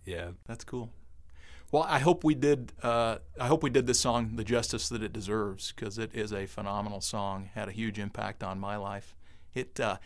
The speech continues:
Speaker 2: I think it was the song that really got me interested in modern rock. After I listened to classic rock through the nineties, through most of the nineties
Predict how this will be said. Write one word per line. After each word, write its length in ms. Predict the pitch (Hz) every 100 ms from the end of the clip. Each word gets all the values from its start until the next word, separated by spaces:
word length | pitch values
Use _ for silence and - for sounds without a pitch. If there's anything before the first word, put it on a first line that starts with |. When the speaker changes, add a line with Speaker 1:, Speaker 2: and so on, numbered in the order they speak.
| - - -
Speaker 2:
I 60 |
think 320 | 120 - 196 156
it 80 |
was 360 | 131 120 110 -
the 120 | 113
song 540 | - - 120 120 117 110
that 140 | - -
really 400 | - 117 123 120
got 280 | 113 113 -
me 100 | 110
interested 680 | 107 107 - 107 - 104 95 - - - - - -
in 540 | 107 98 98 98 98 - - - - - -
modern 540 | 110 107 117 107 90
rock. 380 | 90 85 95 - - - - -
After 640 | 117 107 - 131 104 98
I 100 | 110
listened 260 | 120 120 117
to 80 | 95
classic 500 | - 117 - - -
rock 380 | 110 107 -
through 180 | - 127
the 80 | 110
nineties, 640 | 101 101 101 101 101 - - - - - -
through 160 | - 113
most 300 | 113 117 -
of 40 |
the 60 | 95
nineties 540 | 87 87 90 92 -